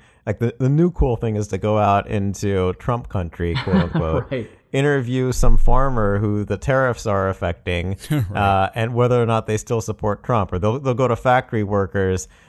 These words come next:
Speaker 1: and, uh, whose plant is closing and they're losing their job because of Trump.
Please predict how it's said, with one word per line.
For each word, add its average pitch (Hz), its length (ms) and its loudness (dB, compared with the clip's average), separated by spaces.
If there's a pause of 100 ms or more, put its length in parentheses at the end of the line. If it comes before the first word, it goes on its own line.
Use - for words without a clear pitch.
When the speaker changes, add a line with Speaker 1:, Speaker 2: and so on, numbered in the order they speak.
(120)
Speaker 1:
and, 101 440 -2 (120)
uh, 117 180 2
whose 120 300 -2
plant 135 400 -2
is 104 160 -6
closing 101 640 0
and 98 100 -2
they're 117 140 2
losing 120 360 -2
their 98 140 -2
job 110 480 0
because 104 280 -4
of 98 120 -4
Trump. 107 420 -2